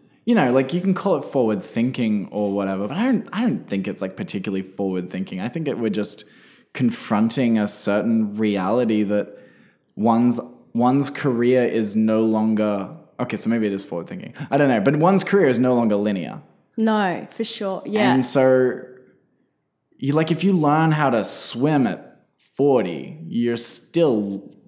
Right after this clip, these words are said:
Speaker 1: in the same learn to swim class as twelve-year-olds.
Speaker 2: Mm-hmm.
Speaker 1: And, like, sometimes that can be hard if you're forty, but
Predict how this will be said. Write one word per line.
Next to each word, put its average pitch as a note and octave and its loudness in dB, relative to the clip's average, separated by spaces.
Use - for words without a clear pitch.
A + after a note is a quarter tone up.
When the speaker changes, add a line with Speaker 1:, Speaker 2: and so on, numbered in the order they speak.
Speaker 1:
in B2 2
the A2 0
same G#2+ 0
learn A2 0
to G2 -8
swim A#2+ 0
class - -6
as F2+ -4
twelve-year-olds. A2 0
Speaker 2:
Mm-hmm. A3 0
Speaker 1:
And, B2 2
like, - -2
sometimes B2+ 0
that A2+ -2
can A2+ 0
be G#2 2
hard B2 -2
if C3+ -6
you're G#2 -2
forty, F2 -6
but - -6